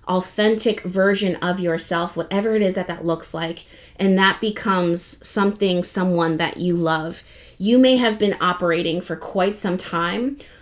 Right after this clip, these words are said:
on expectations, on obligations, on shadow, um, shadow, shadow truth that we hold on, you know, things that we were taught in childhood.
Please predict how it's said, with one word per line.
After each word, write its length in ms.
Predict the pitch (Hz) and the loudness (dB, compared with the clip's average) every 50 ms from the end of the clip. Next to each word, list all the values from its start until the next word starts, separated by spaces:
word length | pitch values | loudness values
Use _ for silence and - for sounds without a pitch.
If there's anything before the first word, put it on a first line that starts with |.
| - - - | -12 -4 0
on 320 | 185 185 175 175 - - | 2 4 4 2 0 -2
expectations, 880 | 175 170 - - 180 160 - - - 226 220 220 - - 214 208 202 202 | -6 -8 -4 -4 -4 -4 -4 0 4 4 4 4 4 2 2 2 2 0
on 180 | - - 165 - | 0 -4 -2 0
obligations, 840 | 175 185 190 196 202 190 196 190 196 196 - 202 175 180 175 180 - - | 0 0 2 0 0 2 2 2 2 0 0 -2 -2 0 -2 -4 -4 -4
on 160 | - 175 170 170 | -2 -2 0 0
shadow, 880 | - - - - - 190 185 190 208 214 202 202 196 196 185 190 - - - - - - - _ - - _ _ _ _ - - _ - | -2 -4 -4 -2 0 2 2 4 4 4 4 4 4 4 2 -2 -4 -8 -18 -20 -20 -20 -20 _ -20 -20 _ _ _ _ -20 -20 _ -6
um, 640 | - 185 180 170 165 160 165 165 156 151 160 - - - - - - - - - - - - | 0 2 2 4 4 2 0 0 -2 -4 -4 -6 -8 -12 -18 -20 -18 -20 -20 -20 -20 -12 -6
shadow, 640 | - - - - - - - 214 202 220 226 226 - - - - - - - | -4 -4 -2 -2 -2 0 2 4 4 6 6 4 2 0 -4 -6 -12 -14 -8
shadow 640 | - - - 233 226 240 262 269 269 262 254 247 226 | -4 -2 0 2 2 4 4 6 6 6 6 4 2
truth 540 | 214 - - - - 233 240 214 185 185 - | -2 -2 -2 0 2 4 4 4 4 2 0
that 180 | - 180 165 - | -4 -4 -2 0
we 100 | 190 185 | -2 0
hold 260 | 202 196 190 185 185 | 4 4 4 4 2
on, 400 | 175 170 165 165 170 170 180 - | 0 -2 -2 -4 -4 -8 -8 -8
you 140 | - 185 190 | -4 -2 0
know, 100 | 185 180 | 0 0
things 280 | 180 - 220 233 226 220 | 2 2 4 4 4 2
that 160 | 233 202 - | 0 -2 0
we 120 | 220 208 | 0 0
were 140 | 196 196 185 | 0 0 -2
taught 420 | 185 - - 208 190 185 165 - | -2 -4 -2 0 0 0 0 -2
in 100 | - 180 | -4 -6
childhood. 640 | 170 - - 190 175 175 180 208 202 180 165 165 165 | -6 -4 -2 -2 0 0 0 0 0 -2 -2 -2 -4